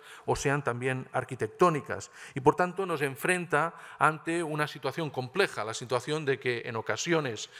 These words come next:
estas inscripciones pueden tener un significado simbólico y en ocasiones un significado puramente decorativo. Yo estoy en contra de las visiones que intentan ir en una dirección o en otra, en otra de manera monotemática o de manera homogénea,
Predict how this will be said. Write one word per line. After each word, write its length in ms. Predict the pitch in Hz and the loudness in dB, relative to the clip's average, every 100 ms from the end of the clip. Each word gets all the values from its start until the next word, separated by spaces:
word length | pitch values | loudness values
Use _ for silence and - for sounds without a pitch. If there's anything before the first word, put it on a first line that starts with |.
| - - - | -14 -8 0
estas 320 | 143 143 131 | 0 0 -2
inscripciones 440 | 139 - 185 135 | -2 0 0 0
pueden 300 | - 156 160 | 2 2 2
tener 160 | 147 143 | 2 0
un 80 | 139 | 0
significado 500 | 147 143 139 131 127 | -2 -2 0 0 0
simbólico 640 | 151 139 139 135 139 143 - - | -2 0 0 0 -4 -4 -10 -4
y 100 | 143 | 2
en 60 | 139 | 2
ocasiones 600 | 135 120 127 120 127 - - _ _ - | 2 -2 -4 -6 -8 -10 -20 _ _ -4
un 160 | 135 | -2
significado 500 | 127 120 110 117 123 | 0 -2 0 0 0
puramente 480 | 131 123 117 113 107 | -2 -2 -2 -4 -4
decorativo. 580 | 104 - 98 113 87 - - - - - | -4 -2 -2 -4 -6 -10 -12 -12 -10 2
Yo 340 | 135 165 190 | 8 8 8
estoy 320 | 135 - 156 147 | 0 0 2 4
en 100 | 135 | 4
contra 340 | 175 165 135 | 4 4 2
de 120 | 127 | 0
las 180 | 117 113 | -2 -4
visiones 380 | 127 - 147 147 | -2 2 2 2
que 80 | 131 | -4
intentan 520 | 123 165 165 139 139 | 0 0 2 -2 0
ir 200 | 151 147 - - | -2 -4 -10 -10
en 140 | - 135 | -4 2
una 260 | 147 139 - - 147 | 4 4 0 -14 -6
dirección 420 | 139 117 180 165 | -4 0 2 2
o 160 | 135 | 0
en 100 | 131 | 2
otra, 320 | 147 165 156 147 - 151 | 4 4 2 -2 -6 -2
en 120 | 139 | 4
otra 260 | 151 160 | 4 4
de 80 | 135 | 2
manera 440 | 131 131 147 143 139 - - | 0 0 2 0 -2 -10 -12
monotemática 840 | 131 127 127 123 127 170 165 139 127 | 0 2 4 2 6 6 4 -2 -2
o 40 | |
de 60 | 123 | 0
manera 300 | 127 131 127 | 0 0 0
homogénea, 680 | 120 110 170 156 120 101 | -2 0 2 2 0 -6